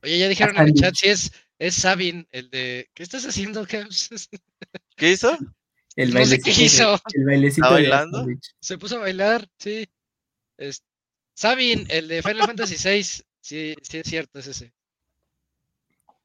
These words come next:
Speaker 2: Ok.
Speaker 1: Y sobre
Speaker 3: ¿Cuál
Speaker 1: las
Speaker 3: era la pregunta?
Speaker 1: preguntas
Speaker 2: Tiene un Switch Lite y quiere comprarse un Switch
Speaker 3: Mm.
Speaker 2: normal o esperarse a la nueva consola.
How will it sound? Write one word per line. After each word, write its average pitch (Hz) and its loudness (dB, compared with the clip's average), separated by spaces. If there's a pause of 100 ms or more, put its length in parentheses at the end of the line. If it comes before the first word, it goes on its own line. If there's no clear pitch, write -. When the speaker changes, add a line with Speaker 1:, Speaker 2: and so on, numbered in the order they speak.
(340)
Speaker 2:
Ok. - -8
Speaker 1:
Y 151 -4
sobre 165 -10
Speaker 3:
¿Cuál 165 4
Speaker 1:
las 190 8
Speaker 3:
era 208 8
la 196 4
pregunta? 156 -4
Speaker 1:
preguntas - -6 (720)
Speaker 2:
Tiene 180 8
un 202 8
Switch 196 0
Lite 143 2
y 151 -6
quiere 147 4
comprarse 127 -2
un 135 -2
Switch 120 -8
Speaker 3:
Mm. 131 -2
Speaker 2:
normal 127 -2
o 113 -2
esperarse 107 -6
a 104 -4
la 107 -12
nueva 107 -12
consola. - -12